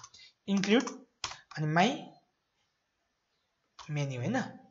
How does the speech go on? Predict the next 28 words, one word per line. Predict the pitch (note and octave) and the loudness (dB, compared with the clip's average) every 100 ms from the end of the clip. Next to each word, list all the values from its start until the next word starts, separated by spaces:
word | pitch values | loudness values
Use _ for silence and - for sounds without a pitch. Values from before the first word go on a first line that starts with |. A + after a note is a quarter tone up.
| _ _ | _ _
माई | D#3+ G3 | 4 6
मेन्यु | F#3+ G3 G#3 | 6 6 6
डट | F3+ F3 | 6 6
एसलाई | - F3 F#3+ C#3+ | 4 4 6 4
हामीले | B2+ D#3 | 2 -4
import | F#3+ F#3+ G3 D#3+ | 0 4 4 8
गर्नु | E3 D#3 | 8 6
पर्यो। | C#3+ F3 B3+ - - - | 2 2 2 -4 -14 8
अब | F#3 F#3+ | 10 12
मात्रै | F#3+ G3 G3 | 8 4 2
यसले | D#3+ C#3 | 2 0
बुझ्छ। | B2+ B2 A#2+ | -2 -6 -8
अब | - E3 F#3 | 0 8 8
सुरुमा | F3+ G#3 G3+ | 8 4 4
मलाई | F#3+ F#3+ F#3 | 4 4 4
के | G#3 | 4
चाहियो | G3+ F3 E3 | 6 6 6
त? | B3+ - - - _ _ _ _ _ - - - - - - - - - | 2 -2 -12 -20 _ _ _ _ _ -20 -20 -20 -18 -16 -14 -16 -16 -10
हाम्रो | D3+ F3+ | 0 2
फङ्सन्सको | F#3 G3 G3+ G3 G3 | 4 4 4 2 2
नाम | G3 | 2
के | G3 A#3 | 2 0
थियो? | C3+ A2+ - _ _ - - _ _ _ - _ _ _ _ - - _ - - - - - _ _ - - - - - | -2 -8 -16 _ _ -20 -20 _ _ _ -20 _ _ _ _ -16 -16 _ -16 -14 -14 -16 -20 _ _ -6 -6 -10 -16 0
के | G3 | 2
थियो? | - - - - - _ A3+ | 2 -2 -8 -20 -20 _ 10
ए, | |
ए, | A3 G3 G3 | 12 12 8
ए, | F3+ - | 4 2